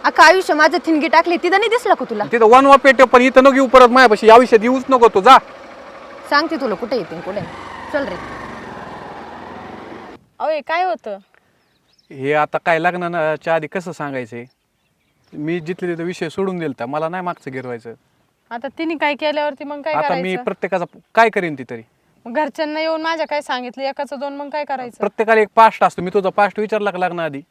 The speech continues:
Speaker 3: माझं काय नव्हतंच ना.
Speaker 2: हा, मग तसंच माझं मी नव्हतं, आज सोडून द्यायचं. हे आता तुझ्या कानावर टाकलं, इथलं इथं सोडून दे.
Speaker 3: ते घरच्यांपर्यंत नाही गेलं
Speaker 2: नाही
Speaker 3: म्हणजे
Speaker 2: गेलं,
Speaker 3: बरं.
Speaker 2: काही नाही जात लग्न.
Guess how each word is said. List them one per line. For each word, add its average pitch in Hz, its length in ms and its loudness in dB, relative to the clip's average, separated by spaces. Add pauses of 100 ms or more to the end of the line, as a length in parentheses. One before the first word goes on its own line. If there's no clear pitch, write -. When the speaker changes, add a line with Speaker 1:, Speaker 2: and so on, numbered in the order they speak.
(180)
Speaker 3:
माझं 285 280 -2
काय 302 160 -2
नव्हतंच 339 440 -8
ना. 311 140 -16
Speaker 2:
हा, 143 100 -6
मग 175 200 -4
तसंच 226 220 0
माझं 220 280 4
मी 220 60 -2
नव्हतं, 220 240 0
आज 196 80 2
सोडून 214 400 -2
द्यायचं. 190 280 -2
हे 160 140 -4
आता 175 200 0 (400)
तुझ्या 196 160 -4
कानावर 214 260 0
टाकलं, 202 180 0
इथलं 202 220 0
इथं 190 120 -2
सोडून 226 300 -2
दे. 147 160 -4 (1600)
Speaker 3:
ते 233 40 -16
घरच्यांपर्यंत 233 720 -8
नाही 285 200 -2
गेलं 285 160 -4
Speaker 2:
नाही 285 100 -4
Speaker 3:
म्हणजे 180 160 0
Speaker 2:
गेलं, 170 120 -2
Speaker 3:
बरं. - 120 0
Speaker 2:
काही 202 140 4
नाही 190 140 -2
जात 151 220 -6
लग्न. 135 280 -4